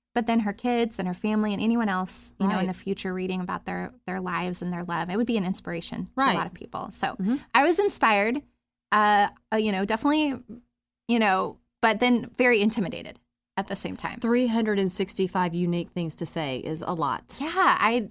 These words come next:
Speaker 1: I didn't know if I could be that creative as much as I enjoy writing and
Speaker 2: I was fairly
Speaker 1: <laughs>
Speaker 2: sure I
Speaker 1: coming
Speaker 2: could
Speaker 1: up
Speaker 2: not
Speaker 1: with
Speaker 2: be
Speaker 1: unique,
Speaker 2: <laughs> creative.
Speaker 1: <laughs> unique things to say that might be a little difficult.
Speaker 2: Right.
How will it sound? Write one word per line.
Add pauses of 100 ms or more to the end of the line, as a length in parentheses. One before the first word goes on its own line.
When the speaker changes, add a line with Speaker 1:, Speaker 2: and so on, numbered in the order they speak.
(100)
Speaker 1:
I
didn't
know
if
I
could
be
that
creative
as
much
as
I
enjoy
writing
and (280)
Speaker 2:
I
was
fairly
Speaker 1:
<laughs>
Speaker 2:
sure
I
Speaker 1:
coming
Speaker 2:
could
Speaker 1:
up
Speaker 2:
not
Speaker 1:
with
Speaker 2:
be
Speaker 1:
unique, (220)
Speaker 2:
<laughs>
creative.
Speaker 1:
<laughs>
unique
things
to
say
that
might
be
a
little
difficult. (180)
Speaker 2:
Right.